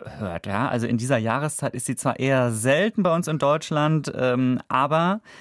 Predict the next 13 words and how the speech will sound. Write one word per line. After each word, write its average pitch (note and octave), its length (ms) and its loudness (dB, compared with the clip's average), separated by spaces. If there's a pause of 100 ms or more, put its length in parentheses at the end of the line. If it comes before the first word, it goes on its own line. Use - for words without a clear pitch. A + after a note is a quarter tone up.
(120)
sie A#2+ 180 -6
gehören B2+ 300 2
natürlich C#3+ 380 -2
in A#2+ 100 0
diese A#2+ 180 -2
Blutsaugersendung. A2 1200 -4 (100)
Aber D#3 220 -2
nicht F3+ 200 -2 (100)
alle F#3+ 300 0
stechen - 440 -6
und A2 100 0
saugen, G2 480 -4 (160)
äh, - 80 -12